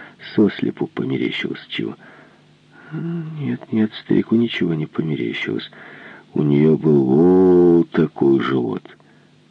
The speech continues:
И руками изобразил какой.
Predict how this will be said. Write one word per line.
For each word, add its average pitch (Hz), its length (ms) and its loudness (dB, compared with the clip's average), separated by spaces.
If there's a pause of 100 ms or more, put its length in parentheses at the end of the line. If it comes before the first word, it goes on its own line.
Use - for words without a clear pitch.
(920)
И - 80 -2
руками 71 540 0 (720)
изобразил 71 760 0
какой. 53 560 -6